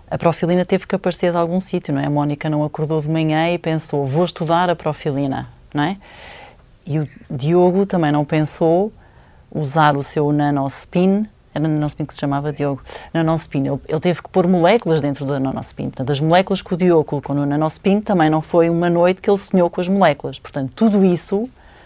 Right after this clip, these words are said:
toda essa, essa informação que levou a Mónica a fazer o trabalho que está a fazer e o Diogo a fazer o trabalho que está a fazer, é aquilo que nós designamos a investigação fundamental, ou seja, informou o investigador do que é que poderia resultar numa terapia, neste caso,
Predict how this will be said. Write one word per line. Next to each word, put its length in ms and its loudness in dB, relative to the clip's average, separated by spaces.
toda 180 2
essa, 340 2
essa 240 2
informação 640 0
que 100 -12
levou 320 2
a 60 4
Mónica 680 2
a 60 -6
fazer 240 -2
o 60 2
trabalho 280 0
que 40 -16
está 100 0
a 40 -2
fazer 440 -4
e 140 -2
o 60 0
Diogo 300 6
a 40 2
fazer 160 -6
o 80 -4
trabalho 280 -2
que 20 -8
está 140 0
a 20 2
fazer, 320 -2
é 60 4
aquilo 180 2
que 80 -2
nós 140 0
designamos 380 0
a 240 0
investigação 480 2
fundamental, 540 0
ou 80 4
seja, 260 0
informou 960 6
o 80 0
investigador 600 2
do 80 -4
que 120 2
é 60 2
que 60 -16
poderia 360 4
resultar 460 0
numa 160 0
terapia, 540 -2
neste 220 -4
caso, 320 -2